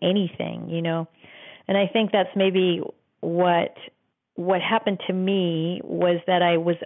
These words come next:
open to understanding things from many different angles.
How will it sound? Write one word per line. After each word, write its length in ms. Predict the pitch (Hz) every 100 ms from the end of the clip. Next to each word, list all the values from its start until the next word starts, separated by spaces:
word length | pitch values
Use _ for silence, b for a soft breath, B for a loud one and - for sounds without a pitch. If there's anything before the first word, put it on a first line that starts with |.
| -
open 500 | 190 196 180 165 156 -
to 320 | 165 160 156 B B B _
understanding 720 | 196 196 185 - - 180 180 170
things 200 | 175 165
from 160 | - 170
many 220 | 170 170
different 360 | 165 156 143 -
angles. 400 | 156 156 - -